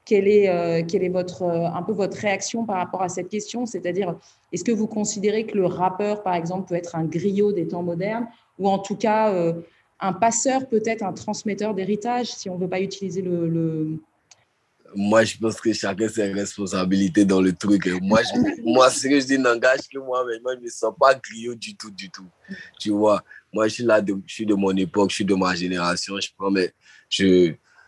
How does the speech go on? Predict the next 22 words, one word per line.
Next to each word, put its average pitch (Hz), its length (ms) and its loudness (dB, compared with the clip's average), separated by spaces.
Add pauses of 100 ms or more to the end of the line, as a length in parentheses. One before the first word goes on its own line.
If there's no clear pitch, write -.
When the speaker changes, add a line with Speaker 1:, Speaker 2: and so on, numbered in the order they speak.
Speaker 2:
je 101 140 2
prends 113 260 4
mes 104 140 8
marques 107 420 6
pour 95 220 -6
créer, 104 360 6
pour 101 220 0
parler 104 320 4
de 101 140 4
ce - 120 -4
qui 113 140 -4
m'entoure, 107 540 0 (500)
mais 101 160 -2
je - 160 -6
vais, 107 180 4
je 98 120 0
vais 107 100 2
pas 123 160 2
en 113 120 2
mode, 107 320 -4
euh, 90 440 -10 (500)
euh, 82 40 -20